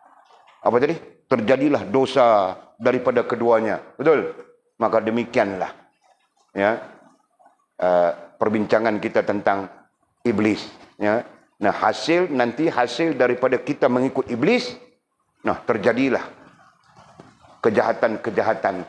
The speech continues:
ya. Nah, macam, ataupun kita pakai struktur ini, ha? Hasil daripada kita, sini, sini, sini. Hasil daripada kita mengikut iblis, ya, batil, buruk,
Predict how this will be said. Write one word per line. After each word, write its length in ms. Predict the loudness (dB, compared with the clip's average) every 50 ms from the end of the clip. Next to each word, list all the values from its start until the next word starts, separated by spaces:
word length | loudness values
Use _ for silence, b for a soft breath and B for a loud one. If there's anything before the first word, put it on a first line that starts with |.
| -12 -6 -4
ya. 200 | -4 -4 -4 -6 -12 -20 _ _ _ _ _ _ _ _ _ -20 _ -8 -4
Nah, 100 | -2 -2
macam, 400 | -2 0 0 -2 -2 -2 -2 -4 -4
ataupun 400 | -4 -4 -2 0 0 0 -2 -4 -4
kita 120 | -2 -2
pakai 360 | 0 0 0 0 0 0 -2
struktur 440 | -2 -4 -6 -6 -6 -4 -2 -2 0
ini, 240 | 0 0 0 0 -2 -6 -10 -20 -20 -20 _ _ _ _ -20 -20 -20 _ _ -2
ha? 120 | -2 -2 -2 -2 -6 -10 -20 -20 -20 _ _ _ _ _ _ _ -20 -20 -18 -2 0 2
Hasil 400 | 2 2 0 0 0 0 2 2
daripada 400 | 0 0 0 0 0 0 0 -2
kita, 480 | -2 -2 0 2 2 2 0 -2 -8 -12 -18 _ _ -6
sini, 180 | -2 -2 -2 0 0
sini, 160 | -2 -2 -2
sini. 260 | -4 -4 -6 -8 -8 -8 -10 _ _ _ _ _ _ _ -2
Hasil 340 | -2 0 0 0 0 0
daripada 380 | 2 0 0 0 0 0 0 0
kita 480 | -2 -2 -2 0 2 2 2 0 -4 -10 -16 -20 -20 _ _ -4
mengikut 480 | -2 0 0 0 -2 -2 -2 -4 -4 -2
iblis, 420 | -2 -2 0 0 -2 -2 -4 -8 -14 -18 -20 _ _ _ _ _ _ _ _ _ _ _ _ _ _ -4
ya, 300 | -2 0 0 -2 -4 -4 0 2
batil, 480 | 2 2 2 0 -2 -2 -2 -2 -4 -6
buruk, 420 | -2 -2 0 2 2 0 0 -2